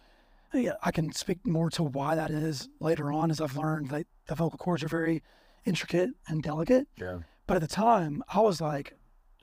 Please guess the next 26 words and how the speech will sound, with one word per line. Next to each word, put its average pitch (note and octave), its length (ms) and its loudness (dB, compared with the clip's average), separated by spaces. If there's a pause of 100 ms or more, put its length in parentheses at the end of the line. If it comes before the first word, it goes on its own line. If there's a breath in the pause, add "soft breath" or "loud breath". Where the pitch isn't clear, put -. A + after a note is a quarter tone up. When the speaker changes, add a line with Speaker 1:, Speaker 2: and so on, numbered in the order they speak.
Speaker 1:
"I F3+ 120 0
wanna G#3 200 2
get F3+ 100 0
this E3 140 0
over F3+ 240 -2
with. G3+ 280 0
Like, E3+ 100 2
Speaker 2:
Yeah. F3 140 -4
Speaker 1:
I, F3+ 180 0
I - 40 4
just F#3+ 120 -2
wanna G3 140 4
get, F3 100 0
fix - 220 -8
the - 80 -6
problem." F#3+ 460 0
Speaker 2:
Yeah. F2+ 200 -2 (160)
Speaker 1:
I F#3+ 140 -2
was E3 420 0 (1120)
a - 40 -14
junior E3+ 400 2
in E3 80 0
college, D#3+ 480 0
Speaker 2:
Yeah. G3 80 0
Speaker 1:
maybe, G#3 340 0 (500)
um, D#3 480 0